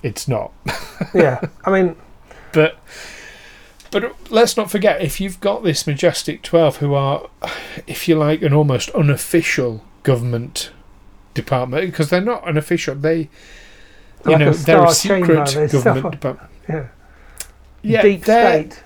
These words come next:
Speaker 2: I mean, w-, are we getting into
Speaker 1: they're
Speaker 2: deep
Speaker 1: not
Speaker 2: state conspiracy theories? No.
Speaker 1: Well, if you, if you like, but they're not necessarily going to do things in the standard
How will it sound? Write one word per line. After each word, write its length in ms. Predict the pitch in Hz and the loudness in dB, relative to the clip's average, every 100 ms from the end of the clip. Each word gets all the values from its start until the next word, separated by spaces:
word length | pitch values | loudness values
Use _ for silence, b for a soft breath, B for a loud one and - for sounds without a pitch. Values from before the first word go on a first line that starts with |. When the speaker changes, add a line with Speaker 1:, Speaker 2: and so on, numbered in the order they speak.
| - 156 | -8 -4
Speaker 2:
I 60 | 175 | 0
mean, 260 | 180 170 | 0 -2
w-, 200 | 180 202 | -6 -8
are 100 | - | -2
we 80 | 180 | 0
getting 200 | 185 185 | 2 2
into 180 | 180 - | 2 2
Speaker 1:
they're 80 | 147 | 2
Speaker 2:
deep 200 | 196 190 | 2 2
Speaker 1:
not 140 | 220 | 2
Speaker 2:
state 240 | 254 185 180 | 2 0 0
conspiracy 440 | 170 - 190 151 | -6 -2 -2 -2
theories? 420 | - 185 180 151 415 | -4 -4 -4 -8 -14
No. 200 | 240 202 - - b b b b b b b _ - | -16 -16 -18 -20 b b b b b b b _ -6
Speaker 1:
Well, 160 | 302 | -2
if 180 | 202 160 | 0 0
you, 80 | 214 | -2
if 200 | 226 208 | -4 -4
you 100 | 202 | -4
like, 380 | 202 127 226 160 _ | -4 -2 -2 -4 _
but 280 | 175 170 - | 2 2 0
they're 320 | 196 156 165 180 | -12 -4 -2 0
not 220 | 196 214 | -2 -4
necessarily 680 | 190 147 156 - 175 160 135 | -6 -4 -4 2 2 2 0
going 240 | 147 143 | 0 0
to 120 | 139 139 | -4 -6
do 200 | 139 135 | -4 -4
things 640 | - 135 127 127 120 - - | -2 -2 -2 -4 -6 -8 -2
in 420 | 135 131 127 143 | 0 0 -4 -6
the 380 | 156 117 127 131 | -8 -4 0 0
standard 880 | - - 147 131 127 120 120 113 | 0 0 0 0 0 0 0 -2